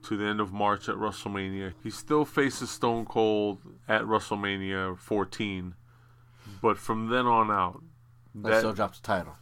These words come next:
Speaker 1: he still drops the title.
Speaker 2: Okay.
Speaker 1: Yeah, I think, I think Stone Cold Steve Austin was too, too hot. He was too much of a juggernaut to, to not win the title, even for this scenario.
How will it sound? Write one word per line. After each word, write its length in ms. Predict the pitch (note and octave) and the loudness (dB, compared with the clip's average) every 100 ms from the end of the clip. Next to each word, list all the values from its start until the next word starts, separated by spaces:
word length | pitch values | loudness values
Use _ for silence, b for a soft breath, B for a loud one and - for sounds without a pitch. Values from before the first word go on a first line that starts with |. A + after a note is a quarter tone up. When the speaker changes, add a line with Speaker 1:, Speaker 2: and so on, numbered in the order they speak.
| - - | -12 -8
Speaker 1:
he 80 | |
still 240 | F#2+ B2 A#2+ | 0 2 6
drops 360 | A2+ A2 - | 8 6 4
the 80 | G#2 | -12
title. 420 | - G2 F2+ E2+ - - - | 0 0 0 -6 -14 -20 -18
Speaker 2:
Okay. 220 | E2 - E2+ - - | -16 -14 -16 -12 0
Speaker 1:
Yeah, 260 | G#2+ G2 | 6 6
I 100 | B2 | 6
think, 300 | C#3 D3+ B2+ | 2 0 -2
I 140 | A#2+ B2 | -2 -2
think 240 | C#3+ B2 | -2 -6
Stone 260 | - B2+ A#2 | 0 0 0
Cold 220 | A#2 A2 | 0 -2
Steve 220 | - A2+ | 0 2
Austin 420 | G#2+ G#2 - G#2+ G2+ | 4 2 0 -6 -4
was 280 | G2 F#2 - B B B B - | -4 -6 -14 B B B B -14
too, 580 | - C#3 C#3 B2+ A#2 - - | 0 4 4 2 -4 -10 -6
too 200 | D#3 C#3 | -2 2
hot. 360 | A2 G2 - - - b b b b - G#2+ | 6 6 4 -10 -20 b b b b -18 -4
He 100 | A2 | -4
was 180 | G#2 - | -4 -4
too 120 | C#3 | -2
much 200 | C3+ B2+ | -2 -2
of 100 | A2+ | -4
a 60 | |
juggernaut 680 | G2+ A#2 G#2 G#2 G2+ G2+ - - | 2 2 2 2 2 0 -4 -4
to, 280 | G2 F#2+ - - | -2 -4 -10 -8
to 480 | G2 F#2+ F#2 F#2 F2+ F2+ F#2+ | -4 -4 -4 -6 -10 -14 -12
not 420 | G2+ G#2 G#2 G2+ | 2 4 4 2
win 160 | G2+ F#2+ | -2 -4
the 80 | |
title, 500 | F#2 G2 F#2+ F#2 F2+ - | 0 2 2 0 -4 -4
even 240 | A2 G#2+ | -4 -4
for 160 | - G2+ | -4 -4
this 200 | F#2+ - | -2 -4
scenario. 600 | - F#2+ F#2 F2+ F2 | -4 -4 -2 -4 -6